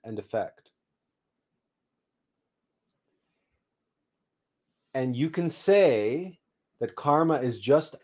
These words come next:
our being and what we create as our being. And it's true.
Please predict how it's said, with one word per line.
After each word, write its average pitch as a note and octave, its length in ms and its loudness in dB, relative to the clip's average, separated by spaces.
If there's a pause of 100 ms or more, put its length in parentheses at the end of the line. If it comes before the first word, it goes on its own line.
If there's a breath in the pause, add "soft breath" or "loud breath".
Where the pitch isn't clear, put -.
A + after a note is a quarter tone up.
our C3+ 440 6
being B2 760 -4 (440)
and A2+ 140 -6
what C3 200 0
we C3+ 80 -2
create B2+ 640 -4 (100)
as C3 480 -2
our G#2 240 -2
being. F#2+ 500 -14 (1900)
And G#2+ 100 -2
it's A#2 200 -2
true. G3+ 520 0